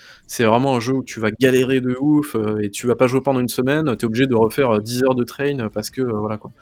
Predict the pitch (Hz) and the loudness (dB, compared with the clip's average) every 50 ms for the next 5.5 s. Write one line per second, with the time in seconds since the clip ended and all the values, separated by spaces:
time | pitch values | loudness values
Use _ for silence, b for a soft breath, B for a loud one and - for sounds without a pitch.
0 | B B B B - 107 - 123 - 131 123 120 120 123 143 160 160 - - - | B B B B -12 -4 -2 0 2 2 4 4 4 4 4 2 2 -2 -10 -8
1 | - 123 - - 135 131 127 131 123 - 120 113 - - - - 156 151 - 107 | -8 -6 -4 -2 -2 -2 0 -2 -2 -2 -2 -4 -4 -8 -4 -4 -4 -4 -2 -6
2 | - - 123 127 127 123 - 110 110 107 - - 117 - - - B B B B | -6 -6 -6 -6 -6 -8 -8 -8 -10 -12 -12 -14 -16 -16 -18 -20 B B B B
3 | B B B B B - 101 - 120 127 135 - - 117 117 113 113 113 127 139 | B B B B B -14 -4 0 2 2 2 0 -2 -2 -2 -2 -2 -2 -2 -2
4 | 139 120 107 - - 110 107 113 120 - 113 - 117 123 123 113 - - 101 _ | -2 -2 -4 -6 -8 -8 -8 -8 -10 -12 -14 -10 -8 -8 -8 -8 -10 -14 -16 _
5 | - - 117 107 101 - - 104 104 101 | -14 -12 -12 -12 -14 -14 -14 -14 -14 -14